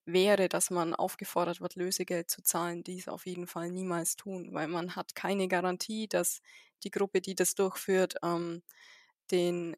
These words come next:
ethischen Anforderungen Genüge tut und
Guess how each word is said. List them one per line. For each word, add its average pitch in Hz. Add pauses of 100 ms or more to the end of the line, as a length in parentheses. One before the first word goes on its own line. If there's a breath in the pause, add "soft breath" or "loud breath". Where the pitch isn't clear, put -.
ethischen 185
Anforderungen 175
Genüge 190 (180)
tut 190
und 175